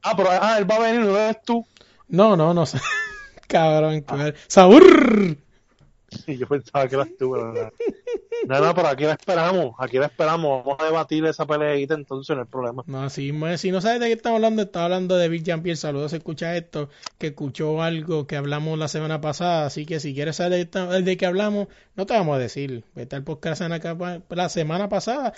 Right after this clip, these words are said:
Speaker 2: y escúchalo y sabrás qué dijimos. Si dijimos algo malo, algo bueno de ella. Oye, vámonos de ella, vámonos rapidito a lo que a Audi no le gusta para salir de esto.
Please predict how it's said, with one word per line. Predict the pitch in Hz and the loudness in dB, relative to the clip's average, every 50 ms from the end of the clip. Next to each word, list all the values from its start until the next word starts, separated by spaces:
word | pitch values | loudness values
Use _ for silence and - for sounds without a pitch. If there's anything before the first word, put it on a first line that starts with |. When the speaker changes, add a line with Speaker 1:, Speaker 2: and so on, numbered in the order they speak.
| - - - - _ _ | -12 -20 -20 -20 _ _
Speaker 2:
y | - 233 | -2 -2
escúchalo | 226 - - 180 165 143 170 160 151 147 151 | -2 0 0 -2 0 0 0 0 0 0 0
y | 147 135 | -2 -4
sabrás | - 139 135 139 147 147 143 | -4 -6 -6 -4 -6 -6 -8
qué | - 147 139 | -8 -6 -6
dijimos. | 139 135 131 135 139 139 135 127 123 - _ _ _ _ _ _ _ | -6 -6 -6 -6 -6 -6 -6 -8 -10 -12 _ _ _ _ _ _ _
Si | - - 139 | -14 -10 -8
dijimos | 135 135 127 135 139 143 139 143 | -6 -4 -4 -2 -2 -2 -2 0
algo | 147 143 135 135 127 | -2 0 0 -2 -2
malo, | 135 143 156 147 135 | 0 0 0 0 0
algo | 123 127 127 127 | -2 -2 -4 -4
bueno | 127 131 135 135 135 131 | -4 -4 -4 -4 -6 -6
de | 123 120 113 | -6 -6 -6
ella. | 113 110 117 - - | -8 -8 -10 -4 0
Oye, | 170 202 214 202 | 2 4 4 4
vámonos | 190 202 220 254 269 277 226 190 | 4 4 2 2 2 0 2 4
de | 190 196 | 6 6
ella, | 208 214 | 6 6
vámonos | 208 214 233 233 214 214 | 2 2 0 0 0 0
rapidito | 226 208 196 196 202 202 190 220 | 0 0 0 0 0 0 2 4
a | 190 | 4
lo | 185 180 156 | 4 4 4
que | 160 | 2
a | |
Audi | 170 180 190 196 196 | 2 4 4 4 4
no | 190 190 | 4 4
le | 180 165 | 4 2
gusta | 160 180 190 190 - - 151 | 2 2 0 -2 -2 -2 -2
para | 139 143 135 | -2 -2 -4
salir | - 139 143 160 175 165 | -4 -4 -2 -2 -2 0
de | 165 185 190 | 2 2 2
esto. | 175 185 _ - - 135 | 2 0 _ -8 -8 -8